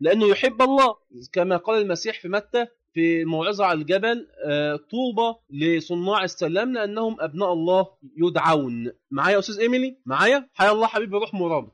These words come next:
معايا على السمع؟ جميل. طيب، هل اليهود فعلًا فهموا إن هو يجدف، ولا اليهود، حيا الله أخونا رضا باشا،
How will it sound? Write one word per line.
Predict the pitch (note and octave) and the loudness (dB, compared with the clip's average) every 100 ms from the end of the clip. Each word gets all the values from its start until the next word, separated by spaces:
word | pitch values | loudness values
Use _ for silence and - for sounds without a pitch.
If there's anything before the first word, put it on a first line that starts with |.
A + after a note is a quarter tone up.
| - | -12
معايا | B2+ G#3 | -4 -2
على | G#3+ | -2
السمع؟ | - A#3 C4+ - - | -4 -4 -4 -6 -8
جميل. | C#3+ C3+ F#2 _ _ _ | -4 -4 -8 _ _ _
طيب، | G3+ F3 A#2 _ | 0 0 0 _
هل | - D4 | 2 4
اليهود | C#4+ A3+ C#4 C#4+ | 4 4 2 2
فعلًا | C4 B3 G#3+ C3+ - _ _ - - | 2 4 4 0 -6 _ _ -14 0
فهموا | D4+ C#4+ A3+ C3+ - _ _ - | 4 4 4 0 -4 _ _ -4
إن | D3 E3+ | 0 2
هو | A3 A#3 | 4 6
يجدف، | F#3 E3+ A#3 F#3+ B3+ B3 _ _ | 4 4 0 2 -4 -4 _ _
ولا | C#3 D3+ F3 | -4 0 0
اليهود، | F3 F#3+ G3+ | 2 2 2
حيا | A3 A3+ | 2 4
الله | G#3+ | 2
أخونا | A3 A3 | 2 0
رضا | F#3 | 2
باشا، | F3 - | 0 0